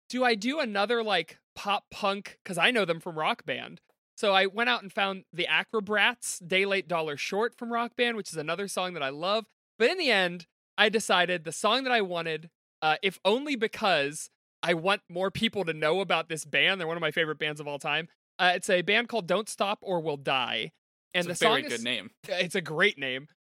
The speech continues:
Speaker 1: Uh, the song is called Once in a While. And I think this pairs not one-to-one. Like, Falling for the First Time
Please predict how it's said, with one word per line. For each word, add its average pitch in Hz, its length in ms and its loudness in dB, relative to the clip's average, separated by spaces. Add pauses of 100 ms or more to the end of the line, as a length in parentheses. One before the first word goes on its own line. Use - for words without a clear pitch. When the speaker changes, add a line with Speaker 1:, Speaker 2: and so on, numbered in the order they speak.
(140)
Speaker 1:
Uh, 175 220 4
the 185 140 -2
song 254 180 2
is 311 80 -10
called 277 180 0
Once 214 220 -4
in 240 80 -2
a 175 60 -2
While. 151 500 -2 (260)
And 214 140 0
I 220 80 2
think 359 360 -8
this 339 280 -8
pairs 233 640 -2 (100)
not 233 400 -4 (140)
one-to-one. 180 760 -4
Like, 170 280 -6
Falling 285 260 0
for - 100 -6
the 254 100 -4
First 214 300 -2
Time 196 380 0